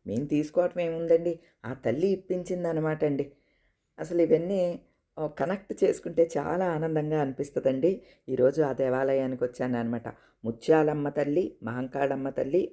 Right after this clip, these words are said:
పోతురాజు స్వామి కొలువై ఉంటారు. రెండు గుళ్ళుగా ఉంటాయి అనమాట అండి. అమ్మవార్లు పక్క పక్కనే ఉంటారు. ముత్యాలమ్మ తల్లి, అలానే ఇదిగోండి మహంకాళమ్మ తల్లి. అంటే, మేము ఈ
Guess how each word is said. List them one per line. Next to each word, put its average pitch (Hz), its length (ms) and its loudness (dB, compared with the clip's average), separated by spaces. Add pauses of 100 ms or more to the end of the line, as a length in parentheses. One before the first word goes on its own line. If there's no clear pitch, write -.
(100)
పోతురాజు 123 520 -2
స్వామి 123 400 -8
కొలువై 117 380 2
ఉంటారు. 95 380 -12 (880)
రెండు 151 280 4
గుళ్ళుగా 147 420 2
ఉంటాయి 131 320 0
అనమాట 123 340 -2
అండి. 131 160 -2
అమ్మవార్లు 131 460 -2
పక్క - 240 -8
పక్కనే 127 400 -2
ఉంటారు. 117 500 0 (360)
ముత్యాలమ్మ 147 500 2
తల్లి, 151 440 -4 (520)
అలానే 151 300 -6
ఇదిగోండి 143 460 -4
మహంకాళమ్మ 101 680 -4
తల్లి. 104 340 -8 (1160)
అంటే, 143 400 2 (320)
మేము 156 240 -2
ఈ 143 320 0